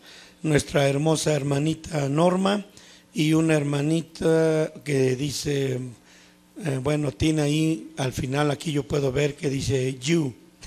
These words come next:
<laughs> Bueno, y otra, otra persona que también está ahí. Quiero decirles, a las once estamos de regreso, a las once estamos de regreso para que también ustedes desayunen y tengan un buen desayuno.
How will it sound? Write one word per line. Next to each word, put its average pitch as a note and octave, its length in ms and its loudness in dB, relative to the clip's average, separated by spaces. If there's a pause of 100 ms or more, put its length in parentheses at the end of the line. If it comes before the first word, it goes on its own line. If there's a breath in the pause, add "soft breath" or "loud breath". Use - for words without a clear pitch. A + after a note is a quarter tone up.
(100)
<laughs> F3+ 140 0 (580 loud breath)
Bueno, F3+ 500 4
y D#3+ 140 4
otra, E3 440 4
otra E3 300 4
persona D#3+ 560 2
que C#3+ 160 -2
también C#3 340 0
está C#3 220 -4
ahí. F3+ 260 0 (600 loud breath)
Quiero F3+ 300 6
decirles, G3+ 760 2
a D3 100 4
las C#3+ 280 2
once F#3+ 520 2
estamos F3+ 440 -2
de D#3 100 0
regreso, E3 640 0 (580 loud breath)
a D3+ 80 4
las C#3 280 4
once F#3 640 2
estamos D3+ 360 -2
de D#3 100 2
regreso F3 600 0 (340 loud breath)
para C3+ 220 0
que C#3 100 0
también D3+ 380 0
ustedes D3 400 -2
desayunen D#3+ 800 0
y C#3+ 100 -4
tengan C#3 400 -2
un C#3+ 220 -4
buen C#3 260 -4
desayuno. C#3+ 600 0